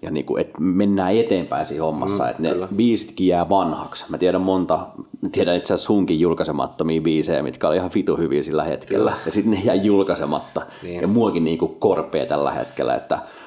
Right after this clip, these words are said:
Speaker 1: mun mielestä sun parasta biisiä ei ole julkaistu.
Speaker 2: Aivan.
Speaker 1: Että se olisi pitänyt silloin vaan julkaista.
Speaker 2: Sä oot ihan
Speaker 1: Että
Speaker 2: oikeassa siinä, että se,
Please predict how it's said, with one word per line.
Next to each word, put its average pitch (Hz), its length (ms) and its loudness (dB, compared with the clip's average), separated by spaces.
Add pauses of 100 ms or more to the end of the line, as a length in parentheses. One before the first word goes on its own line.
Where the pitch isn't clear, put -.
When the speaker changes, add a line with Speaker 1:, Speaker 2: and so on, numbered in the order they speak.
(120)
Speaker 1:
mun 78 200 -2
mielestä 73 280 -6
sun 78 180 0
parasta 73 400 0
biisiä 73 300 0
ei 76 60 0
ole 78 80 0
julkaistu. - 880 -4
Speaker 2:
Aivan. 90 380 -6
Speaker 1:
Että 85 160 -4
se 98 60 4
olisi 92 180 0
pitänyt 90 340 2
silloin 90 300 2
vaan 87 240 2
julkaista. 95 680 0
Speaker 2:
Sä 117 100 0
oot 101 100 2
ihan 95 140 2
Speaker 1:
Että 104 80 4
Speaker 2:
oikeassa 92 360 -2
siinä, 90 380 -4
että - 240 -14
se, 87 320 -6